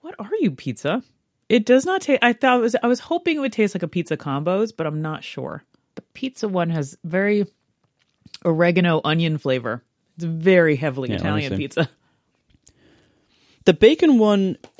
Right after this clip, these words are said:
Speaker 2: I don't think this tastes like bacon, but it, it is mildly good.
Speaker 1: Okay.
Speaker 2: Here, let me try the pizza while you're trying that.
Speaker 1: Oh, why is this sweet? Like in, um, in a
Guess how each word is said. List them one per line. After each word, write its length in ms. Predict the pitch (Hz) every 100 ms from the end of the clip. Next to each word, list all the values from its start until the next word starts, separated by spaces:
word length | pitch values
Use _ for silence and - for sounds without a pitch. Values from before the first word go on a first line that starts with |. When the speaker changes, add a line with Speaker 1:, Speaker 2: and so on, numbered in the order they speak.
| _ _ _ 139 - _ _ _ _ -
Speaker 2:
I 100 | 190
don't 160 | 302 311
think 320 | - 247 277
this 180 | 202 -
tastes 360 | - 202 - 165
like 240 | 139 -
bacon, 440 | 147 147 95 92
but 160 | 104 117
it, 140 | - -
it 100 | 165
is 240 | 214 151 -
mildly 720 | 127 131 135 160 165 143 143
good. 420 | 123 117 - 120 _ _ _ _ _ _ - -
Speaker 1:
Okay. 240 | - 120 156
Speaker 2:
Here, 80 | - _ -
let 40 | -
me 80 | 123
try 100 | -
the 80 | -
pizza 280 | - -
while 80 | 62
you're 60 | 50
trying 220 | - 110
that. 160 | 139 - _ _ _ -
Speaker 1:
Oh, 120 | 220
why 240 | 208 170 240
is 100 | 285
this 140 | 240
sweet? 420 | - 254 294 - _ _ _ _ _ _ _ - _ -
Like 200 | 185 185
in, 100 | 180
um, 320 | 156 151 147 _ _ _ _ _ _ _ _ _ _ _ 170
in 100 |
a 120 | 180